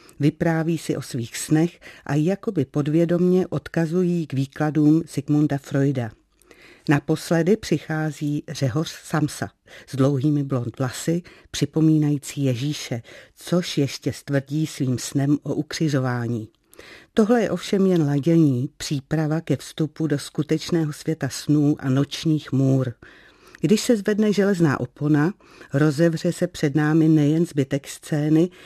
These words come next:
ale především pohled do snového prostoru hlediště,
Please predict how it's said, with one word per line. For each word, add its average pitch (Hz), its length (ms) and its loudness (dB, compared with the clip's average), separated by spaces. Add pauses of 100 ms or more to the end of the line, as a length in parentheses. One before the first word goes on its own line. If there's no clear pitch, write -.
(220)
ale 180 160 4
především 214 600 0
pohled 190 440 0
do 160 180 0
snového 175 600 0
prostoru 165 500 -2
hlediště, 139 720 -2